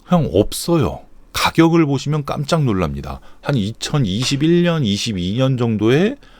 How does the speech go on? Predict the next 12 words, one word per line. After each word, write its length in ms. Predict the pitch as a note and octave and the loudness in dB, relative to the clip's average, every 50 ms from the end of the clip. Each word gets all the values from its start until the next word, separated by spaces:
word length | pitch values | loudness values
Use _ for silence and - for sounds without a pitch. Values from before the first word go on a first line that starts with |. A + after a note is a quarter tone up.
| - - | -20 -16
할인을 540 | - - - - - A#3+ A#3 B3 A#3+ A3 | -10 -6 -6 -4 -2 -2 0 0 0 2
받고 400 | F#3+ F3+ C#3+ - - - C#3+ C#3 | 2 0 -2 -2 -2 0 0 0
비엠더블유 560 | - - - A2 A2+ A2+ - C3+ A2+ G#2+ G2 E2 | 0 2 2 2 2 2 0 -2 0 2 0 0
엑스세븐을 560 | E2 - - G#2+ - A2+ A2 G#2 G#2 G2 F#2 | 0 -2 -4 -4 0 0 0 0 0 -2 -4
구매하신 500 | - - F#2 F#2 G2 F#2+ F#2 - G2 F2+ | -2 -2 -2 0 0 -2 0 -2 -2 -2
분이라면 720 | F2 E2+ E2+ D#2+ D#2 D#2+ G#2+ C#3 C#3 D#2+ C#2 B1+ B1+ - - - - | -2 -2 -2 -2 -2 -2 -2 -2 -2 -2 -4 -6 -10 -12 -16 -10 -2
러시아 400 | F2+ E2+ F2 F2+ F2+ - C3 B2+ | 2 2 4 4 4 2 2 0
수출 380 | A#2+ - C3+ - - - D#3 C3+ | 0 -2 -8 -10 -4 -4 -2 -2
보내는 340 | C#3 C#3+ C3+ B2+ A#2+ A2 | 0 0 0 0 0 -2
기준으로 480 | G2 - F#2+ D#2+ - G2 G2+ A2 A2 A2 | -2 -4 -6 -6 -4 -4 -2 0 -2 -2
하면은 480 | G#2+ A#2+ A#2 A#2 G2+ F#2 G2+ A#2+ A2 F2 | -2 -2 -4 -2 -2 -2 -2 -2 -2 0
뭐 240 | F2 G2+ F#2+ F2+ | 0 0 0 -2